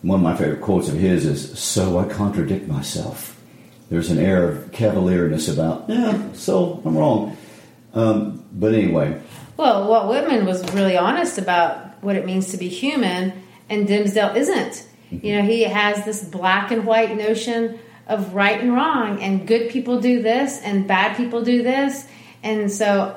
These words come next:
Speaker 2: if I'm gonna be a good person, then I have to be all this. And if I make one admission, then that makes me a bad person. So I can't be responsible for that, because I'm not gonna be a bad person.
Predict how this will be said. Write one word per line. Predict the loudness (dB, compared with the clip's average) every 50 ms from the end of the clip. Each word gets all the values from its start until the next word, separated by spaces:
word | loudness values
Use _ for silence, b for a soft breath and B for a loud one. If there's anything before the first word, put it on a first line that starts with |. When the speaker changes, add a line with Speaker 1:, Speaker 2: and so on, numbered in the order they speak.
| -14 -16 -10 -6
Speaker 2:
if | -4 -2 0
I'm | 0 0 0
gonna | 0 0
be | 0 0
a | 2 2
good | 2 2 2 2 0 0
person, | 0 0 0 0 0 -2 -2 -2 -2 -2 -2
then | 0 0 0
I | 0 -2
have | -4 -4 -4 -6 -4
to | -4
be | -4 -2 0 2
all | 2 2 2 2
this. | 2 2 2 2 0 -2 -4
And | -4 -2 -2 -2
if | -2 0
I | 0 0 2 2
make | 2 2 2 0 -2 -4
one | -4 0 0 2 2
admission, | 2 2 2 2 0 0 -2 -2 -2 -2 0 -2 -2 -4 B B B B B
then | B 0 2
that | 2 2 2 0
makes | -2 -4 -4 -4 -2
me | -2 -2 -2
a | -2
bad | 0 2 2 2 2 0 -2
person. | -2 -2 -2 -2 -4 -6 -8 -8 -10 -12 -14 B B B B
So | -6 -4
I | -2
can't | -2 -2 0 0 0 0 0
be | 0 0
responsible | 2 2 0 0 -2 -2 -2 -2 -4 -4 -6 -6 -4
for | -4 -4
that, | -4 -4 -4 -6 -4 -4
because | -2 -2 -2 0 2
I'm | 2 4 4 4
not | 2 0 0
gonna | -2 -2
be | -2 0 -2
a | -2
bad | -2 -2 -2 -2 -2 -4
person. | -6 -10 -10 -10 -8 -8 -8 -8 -10